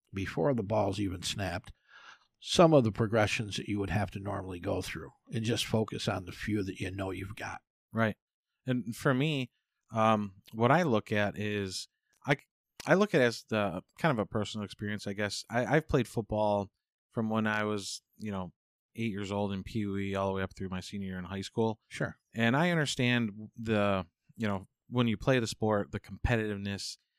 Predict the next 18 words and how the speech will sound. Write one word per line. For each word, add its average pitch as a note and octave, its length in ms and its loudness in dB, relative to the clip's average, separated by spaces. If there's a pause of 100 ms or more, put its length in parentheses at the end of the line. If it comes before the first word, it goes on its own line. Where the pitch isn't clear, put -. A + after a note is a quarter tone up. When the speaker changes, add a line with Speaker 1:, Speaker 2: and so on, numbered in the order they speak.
(160)
Speaker 2:
and G2+ 140 -4
the F#2+ 60 0
drive G2 640 0
and, F#2+ 300 -6
and G2 280 -8 (340)
just - 260 -6 (560)
the G#2 80 -4
s-, - 480 -6
the A2+ 80 -2
soul C3+ 360 6
that A2 140 4
you G#2 80 -2
put A#2+ 160 2
into G#2+ 200 -2
the G2+ 100 -6
game G#2 480 -4
and, F#2 160 -6 (440)
and G#2 280 -6